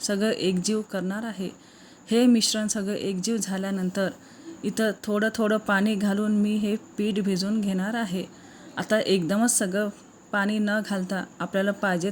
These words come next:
तसं आपण हळूहळू आणि थोडं थोडं पाणी घालून सावकाश असं हे पीठ आपल्याला भिजवून घ्यायचं आहे. आता इथं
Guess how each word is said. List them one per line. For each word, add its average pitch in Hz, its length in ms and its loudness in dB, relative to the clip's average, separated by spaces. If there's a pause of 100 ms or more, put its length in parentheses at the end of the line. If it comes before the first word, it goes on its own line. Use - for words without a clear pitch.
तसं 202 220 0
आपण 185 340 -4 (560)
हळूहळू 208 440 2
आणि 202 280 -2
थोडं 208 240 0
थोडं 202 200 0
पाणी 202 380 0
घालून 190 400 0 (840)
सावकाश 214 580 2
असं 208 260 2
हे 208 220 -2 (140)
पीठ 220 220 -2
आपल्याला 196 400 -2
भिजवून 220 380 4
घ्यायचं 190 300 0
आहे. 165 260 -6 (560)
आता 196 320 -2
इथं 202 240 -2